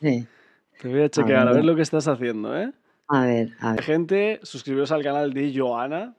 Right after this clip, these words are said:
Speaker 2: si venís
Speaker 1: Sí.
Speaker 2: por aquí. Si se hace viral el vídeo por algún motivo de YouTube,
Speaker 1: Sí,
Speaker 2: de,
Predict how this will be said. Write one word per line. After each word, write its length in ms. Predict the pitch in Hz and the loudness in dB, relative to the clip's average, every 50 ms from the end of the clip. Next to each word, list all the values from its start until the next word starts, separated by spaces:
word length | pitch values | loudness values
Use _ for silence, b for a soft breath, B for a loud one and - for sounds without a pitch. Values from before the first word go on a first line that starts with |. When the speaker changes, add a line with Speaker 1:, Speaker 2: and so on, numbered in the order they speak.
| _ | _
Speaker 2:
si 540 | - - - 131 127 123 123 120 117 117 113 | -20 -16 -12 -10 -8 -8 -6 -6 -8 -8 -8
venís 240 | 117 120 113 104 98 | -6 -4 -2 -2 -2
Speaker 1:
Sí. 60 | - | -2
Speaker 2:
por 120 | - 147 | -2 -2
aquí. 300 | 139 131 117 139 143 131 | -2 0 -2 -2 -4 -4
Si 120 | - - 139 | -4 -6 -6
se 160 | - - 147 | -4 -2 -2
hace 200 | 156 151 - 175 | -2 0 2 2
viral 280 | 160 160 165 175 185 180 | 2 2 4 2 2 2
el 120 | 175 156 | 2 0
vídeo 380 | 147 170 180 185 202 214 214 - | 0 0 -2 0 0 -4 -4 -2
por 160 | - 156 135 | -2 0 0
algún 280 | 131 139 135 156 170 165 | 0 0 0 0 -2 0
motivo 600 | 156 151 143 - - 151 170 160 135 123 117 101 | 0 -2 -2 0 0 -2 0 0 -2 -4 -6 -6
de 160 | - 127 127 | -6 -8 -6
YouTube, 320 | 123 127 127 - 143 151 160 | -6 -8 -8 -6 -4 0 2
Speaker 1:
Sí, 160 | 135 123 120 | 4 4 2
Speaker 2:
de, 160 | 226 247 269 | 2 -2 -8